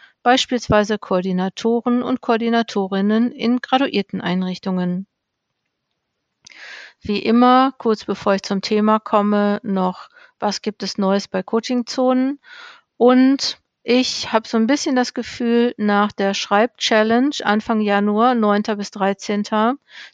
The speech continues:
die richtig, richtig gut war, ist jetzt so ein bisschen die Luft raus gewesen. Und,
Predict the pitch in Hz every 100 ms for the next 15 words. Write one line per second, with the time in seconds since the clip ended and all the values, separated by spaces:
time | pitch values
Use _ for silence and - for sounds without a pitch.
0 | - 208 202 220 254 262 226 226 - 196
1 | 202 196 - 190 214 254 311 _ _ _
2 | _ _ - 214 220 - 226 226 - 214
3 | 202 277 330 285 269 233 233 - 196 214
4 | 240 240 226 233 233 233 247 294 359 _
5 | _ _ - _ _ - 220 220 220 -
6 | -